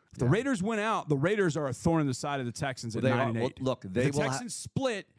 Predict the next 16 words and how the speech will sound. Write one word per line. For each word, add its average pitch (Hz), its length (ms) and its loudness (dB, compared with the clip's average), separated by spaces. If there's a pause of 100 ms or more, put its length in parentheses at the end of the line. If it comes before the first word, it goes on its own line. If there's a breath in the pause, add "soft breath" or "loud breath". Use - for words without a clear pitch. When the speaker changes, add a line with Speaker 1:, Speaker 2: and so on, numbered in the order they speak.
(320 loud breath)
Speaker 1:
and 156 100 4
the 156 60 4
Raiders 185 360 4
are 190 80 -2
nine 180 220 2
and 175 100 0
eight, 196 140 -2
winning 175 220 4
both, 185 400 4 (320)
uh, - 80 -2
the 131 60 4
Raiders 180 340 4
are 151 40 -2
gonna 139 200 0
get 127 120 -2
in. 160 260 -4